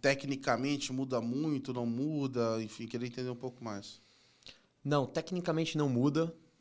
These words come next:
Speaker 2: É, a gente tá tendo um movimento, inclusive, de unificação desses ecossistemas, né? Não sei quando deve acontecer. É, o insurance, ele é um caso à parte. É, foi que pra nós foi muito interessante.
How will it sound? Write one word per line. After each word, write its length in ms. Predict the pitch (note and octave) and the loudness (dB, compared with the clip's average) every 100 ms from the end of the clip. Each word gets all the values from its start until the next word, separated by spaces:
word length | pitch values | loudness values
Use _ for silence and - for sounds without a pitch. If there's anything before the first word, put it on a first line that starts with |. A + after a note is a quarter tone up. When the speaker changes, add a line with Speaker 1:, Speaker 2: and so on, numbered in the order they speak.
| _ - | _ -10
Speaker 2:
É, 240 | G#2+ G2+ | -4 -2
a 60 | G2 | -2
gente 180 | A2 G#2 | -2 -2
tá 100 | A#2+ | -2
tendo 200 | B2 A#2+ | 0 0
um 20 | |
movimento, 420 | A#2 G#2 A#2 A#2+ | 0 0 -2 -4
inclusive, 360 | A#2+ A2 B2 B2+ | -4 -4 -4 -4
de 80 | B2 | -2
unificação 800 | A#2+ - A2 - A#2+ C3+ C3+ G2+ - | -2 -4 -4 -2 0 -2 -2 -6 -10
desses 340 | G#2 G2+ G#2 | -4 -2 0
ecossistemas, 720 | G#2 - - - G#2 A2+ C#3 G#2 | -2 -2 -4 -2 -2 -2 -2 -4
né? 200 | A#2+ D3+ - _ - | -4 -6 -14 _ -12
Não 260 | G#2 G#2+ | -8 -6
sei 160 | - G#2+ | -4 -4
quando 240 | A2 G#2 | -4 -4
deve 200 | G2+ G2 | -2 -2
acontecer. 520 | G2 G2+ - C3+ E3+ - - - - - - _ _ _ _ - | -4 -4 -2 0 0 -4 -18 -20 -20 -20 -20 _ _ _ _ -4
É, 400 | A#2+ A2+ A#2 A2 | 0 4 2 2
o 100 | D3+ | -2
insurance, 640 | E3 - F3 G3 D3+ - | -2 0 0 2 2 2
ele 100 | C3+ | 2
é 20 | D3 | 0
um 80 | |
caso 280 | D3 D3+ C#3+ | -2 0 2
à 40 | C3+ | 4
parte. 580 | - B2 D3 - - - - | 4 2 0 -4 -6 -12 -10
É, 360 | G2+ G2 F#2+ F2+ | -6 -4 -6 -8
foi 240 | - A#2 | -6 -6
que 140 | A#2 | -6
pra 160 | G#2+ A2 | -6 -2
nós 180 | G#2+ C3 | -2 -2
foi 140 | B2 | -2
muito 200 | A#2 C#3 | -4 -4
interessante. 680 | C3+ B2 G#2 A2+ C3 - - | -2 -2 0 -2 -4 -6 -8